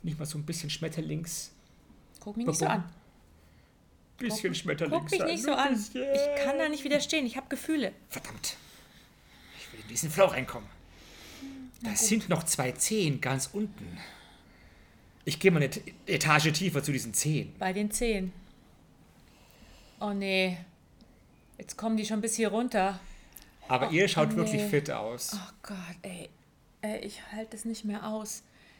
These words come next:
Speaker 2: Können wir die nicht mal ausmerzen? Können wir euch nicht mal irgendwie entsorgen?
Speaker 1: Aber da
Speaker 2: Diese,
Speaker 1: ist so viel
Speaker 2: diese
Speaker 1: Kraft drin in euch. Da, ich,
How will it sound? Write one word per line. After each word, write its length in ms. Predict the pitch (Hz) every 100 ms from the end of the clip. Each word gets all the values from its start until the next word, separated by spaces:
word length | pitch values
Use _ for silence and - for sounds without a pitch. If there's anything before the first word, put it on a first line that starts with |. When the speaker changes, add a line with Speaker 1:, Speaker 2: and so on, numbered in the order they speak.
| -
Speaker 2:
Können 160 | - 226
wir 60 |
die 140 | 247 240
nicht 180 | 233 226
mal 120 | 220
ausmerzen? 680 | 240 285 254 254 269 - 247
Können 160 | 240
wir 80 | 254
euch 140 | 254 240
nicht 160 | 240
mal 160 | 240 240
irgendwie 220 | 247 247 240
entsorgen? 580 | 214 - 196 220 285 302 311 -
Speaker 1:
Aber 160 | 135 135
da 100 | 139
Speaker 2:
Diese, 40 |
Speaker 1:
ist 100 | -
so 60 | -
viel 120 | 175
Speaker 2:
diese 120 | 240
Speaker 1:
Kraft 320 | 156 170 -
drin 220 | 143 156 143
in 120 | 156
euch. 280 | 139 131 -
Da, 280 | 143 143
ich, 200 | 180 147